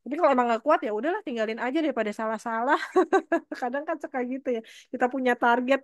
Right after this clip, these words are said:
harus selesai misalnya satu hari satu juz gitu kan. Tapi kondisinya capek gitu, ah ya sudahlah gitu. Mudah-mudahan Allah maafkan gitu ya. Kita minta ampun kepada Allah, insya Allah. Gitu, Um.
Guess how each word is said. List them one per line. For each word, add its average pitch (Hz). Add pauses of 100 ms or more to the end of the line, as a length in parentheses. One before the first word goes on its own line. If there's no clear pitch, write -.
harus 226
selesai 254
misalnya 254 (400)
satu 220 (100)
hari 233
satu 240 (100)
juz 277
gitu 240
kan. 302 (400)
Tapi 233
kondisinya 254 (100)
capek 254 (140)
gitu, 294
ah 311
ya 226
sudahlah 285
gitu. 208 (120)
Mudah-mudahan 208 (1000)
Allah 196 (140)
maafkan 214 (120)
gitu 185
ya. 185
Kita 196
minta 190
ampun 190
kepada 190
Allah, 185 (220)
insya -
Allah. - (420)
Gitu, 233
Um. 302